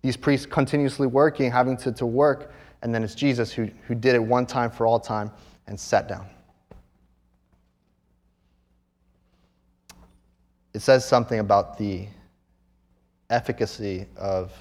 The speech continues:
his body. It says something of the value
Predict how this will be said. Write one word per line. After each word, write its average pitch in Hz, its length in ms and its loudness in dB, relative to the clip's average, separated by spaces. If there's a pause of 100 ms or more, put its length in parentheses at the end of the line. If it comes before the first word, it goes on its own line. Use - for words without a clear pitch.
(720)
his 92 260 -4
body. 98 280 2
It 101 200 -4
says 117 160 0
something 110 320 0
of 98 160 -2
the 101 80 -2
value 107 880 2